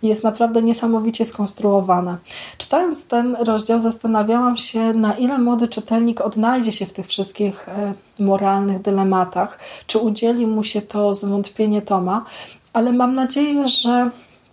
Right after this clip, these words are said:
że tak i że będzie to, mm, taki element, który skłoni go do głębszych poszukiwań i do głębszego zastanawiania się, bo ojciec Kearns próbuje Toma nawrócić i przekonać do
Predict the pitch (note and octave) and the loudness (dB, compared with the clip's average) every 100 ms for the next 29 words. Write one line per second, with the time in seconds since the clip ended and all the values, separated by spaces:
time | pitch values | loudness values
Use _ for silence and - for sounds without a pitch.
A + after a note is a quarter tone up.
0 | _ _ _ - - G#3+ - G4+ G4 - | _ _ _ -12 -2 0 2 0 -2 -2
1 | A#3+ A3 G#3+ G#3 A3 A#3 A#3 A3+ - A3+ | -2 2 0 2 0 0 0 -2 0 0
2 | A3 A3 G#3+ A3+ G3+ A3 A3 A#3 G#3+ A3+ | 2 0 -4 -4 -2 -4 -2 0 2 2
3 | A3+ - - A3 G#3+ - - A3+ A3+ A3+ | 0 -4 -6 -2 -2 -4 -2 0 2 0
4 | G#3 G#3 G#3 G3 G3+ G3 G3 - A3 A3 | 0 0 0 0 2 2 0 -6 -2 -2
5 | C4 - - A#3 - A3 - A3 G#3+ G#3+ | 0 -8 -4 -6 -4 -8 -4 -2 0 0
6 | G#3+ A3 G3+ G#3 G#3 G#3+ G#3+ G#3 - G#3+ | -2 -6 -2 0 2 0 -4 -2 -2 -2
7 | G#3 G3 - G3 G3 G3 F#3+ F#3+ G3+ - | -4 -6 -4 0 2 2 0 -2 -8 -10
8 | - - - - - - G#3 G3+ F#3+ G3 | -14 -18 -18 -16 -16 -6 -2 2 4 4
9 | G3+ - - G#3+ G#3+ G#3+ - - G#3+ G#3+ | 0 -6 0 0 0 -4 -6 0 2 2
10 | G#3+ - G#3+ G#3 G#3 G3+ G3+ G#3+ G#3 G3+ | -2 -4 -2 0 0 -2 -2 -2 0 2
11 | G3 G3+ - - - - G3+ G3+ A3 A#3+ | 0 -2 -12 -20 -10 0 0 0 0 0
12 | A3+ - G3 - - - G#3 G#3 G3+ - | 0 -4 -4 -4 -8 -6 -2 -2 -2 -4
13 | - - G#3+ G#3 G3+ - G3+ G3 G3 G3 | -4 -2 2 2 0 -4 0 2 4 2